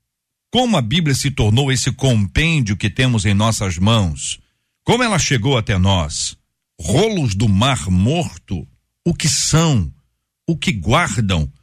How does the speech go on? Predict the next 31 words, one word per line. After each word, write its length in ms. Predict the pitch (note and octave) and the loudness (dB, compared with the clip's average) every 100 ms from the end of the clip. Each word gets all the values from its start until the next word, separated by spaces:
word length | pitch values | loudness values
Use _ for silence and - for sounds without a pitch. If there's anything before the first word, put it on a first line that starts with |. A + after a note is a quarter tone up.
| _ - | _ -4
O 100 | A#2 | -2
que 160 | G#3 | 0
significam?" 1120 | G#3 F#3+ D#3+ F#3 A#2 - G3 G3+ - G#2+ C#2+ - _ - | 0 0 0 0 0 0 0 0 -2 -2 -2 -8 _ -4
Nós 180 | B2+ G#2+ | -2 0
vamos 180 | B2+ C#3 | 0 0
tá 120 | C3+ | -2
conversando 760 | - E3 D#3+ - B2 A2+ A#2 | 0 0 0 -2 0 2 2
o 60 | C3+ | 0
máximo 640 | F#2+ F#2+ C#3 C3 - F2+ | 0 2 2 0 0 -2
possível, 600 | E2 G2+ - A2 A2 A#2+ - - _ | 0 -4 -2 0 2 0 -2 -16 _
eh, 180 | G#2+ G2+ | 0 2
dentro 480 | F2 B2+ C3 B2+ B2 | 2 0 0 0 -2
desse 540 | F2 E2 A#2+ B2 - | -4 -2 0 0 0
nosso 360 | G#2 A2+ A#2 A#2 | 0 2 0 -2
tema, 560 | F2+ A#2+ C3 D3 D3+ D3 - - | -2 0 0 0 -2 -2 -12 -4
ouvindo 480 | D3+ B2 F2 C3 B2 | -2 0 0 0 0
os 100 | F#2+ | -2
debatedores. 840 | A#2 B2+ A#2+ C3 F#2 E2+ D#2 - | 0 0 0 -2 0 -2 -2 -2
Querido 320 | E3+ E3+ E3 | 0 0 0
pastor 320 | D3 A2+ - A2+ | 0 0 0 -2
Luiz 220 | A#2+ G#2+ | -2 -2
Saião, 480 | - C#3 A2 E2 D#2 | -2 0 2 0 0
vou 100 | - | 0
começar 360 | D3+ C3+ D3 | 0 0 2
ouvindo 260 | B2+ C3 A#2+ | 2 2 0
o 40 | |
senhor. 300 | - G#2 F2+ | 0 0 2
Existem 380 | A2 D#3 - D3 | 0 0 0 0
evidências 560 | G#2 E2 A#2 C3+ A2+ - | 0 0 2 0 -2 -6
que 120 | - | -4
comprovem 800 | D3 B2 - A2 G#2+ F#2+ G#2 | 0 0 2 2 2 2 0